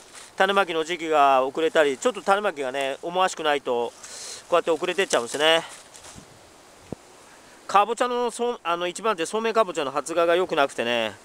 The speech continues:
もう巻き直しですね。まあ、こういうことがあると、本当に遅れてっちゃうんですよ。まあ、だからね、結構だから、ちょっとね、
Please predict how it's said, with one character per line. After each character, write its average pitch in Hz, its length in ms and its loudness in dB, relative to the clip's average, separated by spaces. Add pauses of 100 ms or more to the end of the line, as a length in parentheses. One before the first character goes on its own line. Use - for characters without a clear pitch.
(240)
も 160 160 -6
う 143 100 -8
巻 160 220 2
き 180 40 -8
直 175 160 2
し - 60 -8
で 165 100 -2
す - 80 -10
ね。 107 240 -6 (580)
ま 170 100 2
あ、 - 20 -6
こ 226 140 2
う - 20 6
い 269 40 4
う - 40 -2
こ 254 80 0
と 240 100 4
が 202 80 4
あ 202 60 6
る 185 80 0
と、 180 240 4
本 202 160 -4
当 220 80 -2
に 214 40 0
遅 196 140 -2
れ 220 80 4
て 196 80 -2
っ 226 40 -2
ち - 100 -2
ゃ 165 60 2
う - 20 0
ん 147 40 -4
で 135 40 -8
す - 80 -8
よ。 98 200 -4 (1160)
ま 156 360 4
あ、 156 60 2
だ 165 80 2
か 165 80 0
ら 151 80 0
ね、 156 80 -4
結 233 200 2
構 175 100 -4
だ 170 100 0
か 151 80 0
ら、 131 240 2 (140)
ち - 60 -6
ょ 202 40 0
っ - 60 -8
と 170 120 -6
ね、 185 220 2